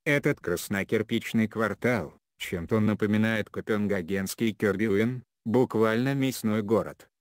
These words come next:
бывший район Боэн. Примечание перев,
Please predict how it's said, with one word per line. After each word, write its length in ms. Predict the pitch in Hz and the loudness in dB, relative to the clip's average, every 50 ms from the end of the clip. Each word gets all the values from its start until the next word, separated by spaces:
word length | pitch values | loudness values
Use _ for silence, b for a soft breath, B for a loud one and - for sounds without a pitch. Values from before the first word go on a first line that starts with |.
| _ - | _ -10
бывший 500 | 110 107 131 139 131 107 - - 113 107 | -4 2 2 2 2 2 0 0 0 2
район 460 | 104 107 107 107 107 107 104 95 87 | 2 2 2 2 2 2 0 0 -2
Боэн. 400 | 98 98 98 107 113 131 143 135 _ _ _ | -2 0 0 0 -2 -4 -6 -10 _ _ _
Примечание 800 | - 113 117 113 107 104 95 - - 123 117 113 113 113 113 110 | 0 2 2 4 2 2 0 -2 0 0 2 2 2 2 2 0
перев, 580 | - 117 113 113 123 110 92 - - - - | 2 2 2 2 2 0 -2 -4 -10 -20 -20